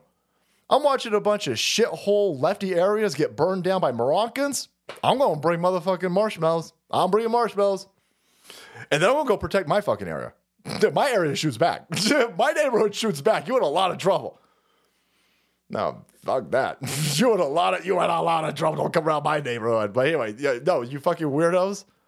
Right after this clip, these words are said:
over in the Haight-Ashbury district. These motherfucking Moroccans are gonna be looking for the rainbow flags. <laughs> This is fucking soft targets, and boy, do I mean soft, boys. Anyhow, um,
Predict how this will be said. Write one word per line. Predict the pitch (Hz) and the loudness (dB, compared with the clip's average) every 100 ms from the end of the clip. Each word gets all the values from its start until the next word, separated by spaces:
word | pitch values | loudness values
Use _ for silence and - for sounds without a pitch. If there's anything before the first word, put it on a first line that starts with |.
| _ _ _ _ | _ _ _ _
over | - 156 170 | 0 2 2
in | 170 | 2
the | 147 | 0
Haight-Ashbury | 123 180 180 185 190 190 - 170 202 208 208 214 202 | 2 0 2 2 2 -2 -4 -6 0 2 2 0 0
district. | 220 202 - - 233 233 240 233 - _ _ _ _ _ _ _ _ _ - - | 0 0 -4 -2 0 2 0 -2 -10 _ _ _ _ _ _ _ _ _ -4 2
These | 254 | 2
motherfucking | 311 254 208 240 208 | 4 2 0 -2 0
Moroccans | 180 185 262 262 185 | 0 2 2 0 -2
are | |
gonna | 170 175 | 0 0
be | |
looking | 165 254 | 2 0
for | 180 | 0
the | 147 | -2
rainbow | 139 175 160 | 0 0 0
flags. | 127 180 160 92 - | 0 0 0 -4 -6
<laughs> | |
This | 170 190 | 0 2
is | 285 160 | 2 0
fucking | 123 220 190 135 | -2 -2 0 -2
soft | - 180 175 - | 2 2 2 0
targets, | 175 175 165 147 | 2 2 0 0
and | 139 135 | 0 0
boy, | 151 202 | 2 2
do | 180 | 2
I | 165 196 | 2 0
mean | 190 151 | 0 -4
soft, | 127 196 170 147 | 0 2 2 -2
boys. | - 156 135 131 - - 123 | -2 0 2 0 -8 -10 -4
Anyhow, | 233 - _ _ | -4 -4 _ _
um, | - 95 135 | -2 -2 -2